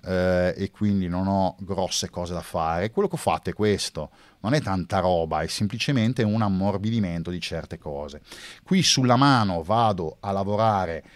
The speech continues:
sull'ammorbidimento di alcune ombre e di alcune luci, in modo da avere delle differenze cromatiche e tonali meno evidenti, senza esagerare. Faccio spesso Z, eh,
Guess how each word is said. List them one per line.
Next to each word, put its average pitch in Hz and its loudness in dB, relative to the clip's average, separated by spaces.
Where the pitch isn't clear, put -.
sull'ammorbidimento 120 -4
di 123 -2
alcune 110 0
ombre 87 -2
e 113 -2
di 104 -4
alcune 107 -2
luci, 104 -4
in 82 -6
modo 104 -2
da 104 0
avere 107 -2
delle 95 -2
differenze 113 -2
cromatiche 113 -2
e 107 -4
tonali 110 0
meno 104 0
evidenti, 87 -4
senza 120 -6
esagerare. 85 -2
Faccio 110 -8
spesso 101 -2
Z, 76 -12
eh, 80 -4